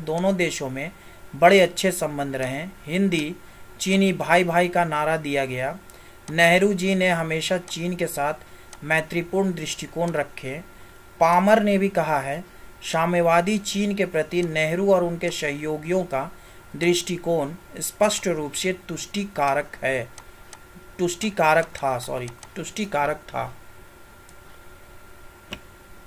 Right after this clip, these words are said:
Next हम लोग बात करेंगे भारत चीन संबंध, टकराव और तनाव काल।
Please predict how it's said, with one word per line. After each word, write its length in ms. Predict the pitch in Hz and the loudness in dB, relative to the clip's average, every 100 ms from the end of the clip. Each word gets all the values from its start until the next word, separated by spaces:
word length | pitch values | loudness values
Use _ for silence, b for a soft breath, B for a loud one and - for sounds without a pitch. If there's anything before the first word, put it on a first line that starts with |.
| - - - - - | -20 -20 -20 -20 -2
Next 360 | 175 202 - 196 | 2 2 2 2
हम 120 | 190 | 2
लोग 100 | 185 | 4
बात 200 | 180 180 | 4 4
करेंगे 260 | 190 196 | 2 2
भारत 500 | 170 - 151 180 185 | 0 0 4 4 4
चीन 200 | 185 190 185 | 2 -2 0
संबंध, 600 | 170 160 165 180 190 202 - 170 | -2 0 2 2 0 -8 -2 -2
टकराव 460 | 156 160 165 185 | 2 2 6 8
और 280 | 185 170 - 151 | 8 6 4 -2
तनाव 320 | 143 143 143 | 0 0 0
काल। 280 | 123 120 | -4 -10